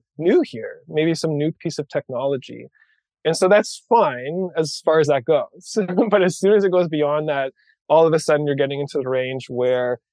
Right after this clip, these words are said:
you know, the Canadian government is, is cautious. It's, it's real, its, its main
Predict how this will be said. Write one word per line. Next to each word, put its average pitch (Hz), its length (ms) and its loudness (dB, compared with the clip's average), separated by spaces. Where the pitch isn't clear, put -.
you 139 80 -6
know, 123 160 -2
the 135 100 -2
Canadian 185 360 0
government 170 320 2
is, 147 180 -8
is 151 100 -10
cautious. - 880 -6
It's, - 640 -8
it's - 560 -12
real, 165 500 0
its, 151 300 -10
its 156 300 -10
main 160 520 0